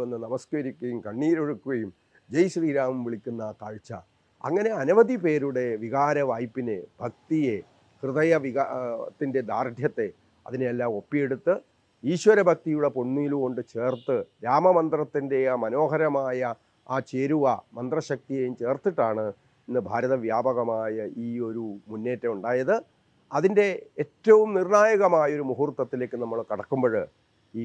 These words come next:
കർസേവകയുടെ, കർസേവകയുടെ ഓർമ്മകൾ അത് ഇന്ന് നിങ്ങളോട്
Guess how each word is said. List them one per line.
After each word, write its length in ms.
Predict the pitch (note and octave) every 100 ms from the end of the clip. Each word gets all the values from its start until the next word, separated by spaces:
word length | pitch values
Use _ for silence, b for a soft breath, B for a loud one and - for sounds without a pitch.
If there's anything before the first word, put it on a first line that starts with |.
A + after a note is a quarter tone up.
| G2
കർസേവകയുടെ, 880 | A2 A2 B2+ B2+ B2+ A#2+ A#2+ A2 A#2+ A#2 A2 - _ _ G#2+
കർസേവകയുടെ 1080 | G#2 - B2+ - C#3 B2+ A#2+ _ A2+ A#2+ A#2 G#2
ഓർമ്മകൾ 420 | G#2+ B2+ C#3 A#2 E2+ _ _ _ _ -
അത് 240 | B2+ D3+ D#3+ - -
ഇന്ന് 180 | A#2 A#2+ A2+
നിങ്ങളോട് 380 | A2 A2+ A2 G#2